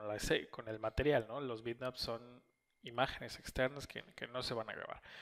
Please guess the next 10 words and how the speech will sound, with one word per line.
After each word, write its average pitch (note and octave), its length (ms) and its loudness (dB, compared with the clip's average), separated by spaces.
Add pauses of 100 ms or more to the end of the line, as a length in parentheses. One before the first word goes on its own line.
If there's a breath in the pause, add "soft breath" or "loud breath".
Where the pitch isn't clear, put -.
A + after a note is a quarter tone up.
(160 loud breath)
Pero C3 120 0
aquí C3+ 120 0
están D#3 160 4
los C#3+ 80 -2
parámetros, A#2 520 2
¿no? C#3+ 200 -2
Entonces B2+ 420 -6
aquí B2 260 -8
tenemos, B2 640 -6 (460 loud breath)
eh, G#2+ 500 -6